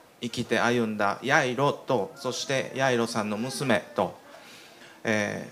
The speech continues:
ー、私たちと同じ人間、感情を持って、そのところに存在した歴史の人物に、歴史的な本当に人物に、イエス・キリストがどう関わったのかは、現代を生きる私たちに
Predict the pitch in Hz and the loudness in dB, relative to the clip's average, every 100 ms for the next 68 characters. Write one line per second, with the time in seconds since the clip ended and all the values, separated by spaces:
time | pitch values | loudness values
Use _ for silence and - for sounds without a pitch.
0 | - 123 123 151 147 - 120 120 127 127 | -10 -4 2 2 2 0 2 2 2 2
1 | 156 - - - - - - - 117 117 | 0 -2 -8 -16 -16 -20 -20 -4 2 4
2 | 110 110 110 - 120 117 120 117 110 - | 6 4 2 0 2 4 4 4 0 -2
3 | - 127 117 - - - - - - - | 0 0 0 -8 -20 -20 -20 -20 -20 -20
4 | - - - - - - 131 117 117 117 | -20 -20 -20 -20 -20 -6 -2 0 0 0
5 | 110 - 135 135 131 127 - 120 - - | 0 0 -2 0 2 2 2 0 0 -8
6 | - 123 117 - - 117 113 117 127 110 | -10 0 0 0 -2 2 2 2 -2 -2
7 | 107 104 107 113 - 113 120 - 120 151 | -2 -2 0 -2 -2 -2 0 -2 0 2
8 | 127 - 117 117 143 135 120 131 110 - | 2 2 -2 -2 -4 -4 -2 0 -2 -2
9 | 101 131 - - - - - - - - | -2 -2 -2 -14 -20 -20 -20 -20 -20 -8
10 | 139 131 - 131 123 120 101 98 127 139 | -2 -2 0 0 0 0 -4 0 0 0
11 | 113 113 110 127 - 110 98 - 113 - | -4 0 2 2 2 -2 -2 2 2 2
12 | - - - 127 127 - - - - - | -6 -16 0 6 6 4 -12 -18 -16 0
13 | 147 143 123 113 104 107 127 120 110 110 | 2 4 4 4 4 0 0 2 2 2
14 | 131 - 139 - 117 139 | 0 0 -2 -2 -4 -4